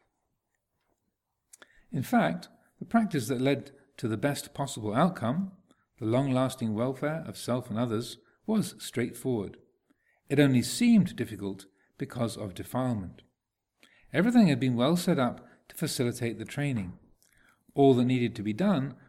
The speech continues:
was to keep the Vinaya and monastic regulations, to follow the schedule, meditate diligently, and to deal wisely with whatever arose in the mind as a result.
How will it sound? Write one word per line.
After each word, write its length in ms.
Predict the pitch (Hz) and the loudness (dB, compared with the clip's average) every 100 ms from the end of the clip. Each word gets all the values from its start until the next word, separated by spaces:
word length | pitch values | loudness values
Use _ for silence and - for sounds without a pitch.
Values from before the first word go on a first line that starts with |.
| _ - | _ -14
was 120 | 101 | -12
to 100 | - | -8
keep 220 | - 107 | -6 -4
the 80 | 117 | -4
Vinaya 560 | 107 117 160 175 175 117 | -2 0 4 4 4 0
and 120 | 110 | -4
monastic 420 | 110 117 - - | -2 -4 -4 -6
regulations, 640 | 113 110 127 165 185 175 165 | -4 -2 -2 0 2 2 0
to 80 | - | -10
follow 220 | - 110 | -6 -4
the 140 | 104 | -4
schedule, 560 | - 165 170 160 147 - - _ _ | -2 0 2 0 0 -8 -20 _ _
meditate 480 | 131 127 113 113 110 | -2 0 0 -2 -2
diligently, 680 | 156 170 165 151 151 143 - - - | 2 2 2 0 0 0 -4 -18 -2
and 160 | 185 190 | 0 2
to 60 | |
deal 320 | 139 139 139 | 2 2 2
wisely 500 | 123 123 123 120 120 | 2 0 0 0 -2
with 180 | 117 117 | -2 -4
whatever 340 | 117 104 113 120 | -6 -4 -4 -4
arose 480 | 110 101 101 98 | -4 -4 -4 -6
in 80 | 107 | -6
the 80 | 104 | -6
mind 320 | 101 98 98 - | -6 -8 -10 -12
as 120 | 90 | -10
a 60 | |
result. 540 | 92 92 143 131 - | -10 -2 0 0 -2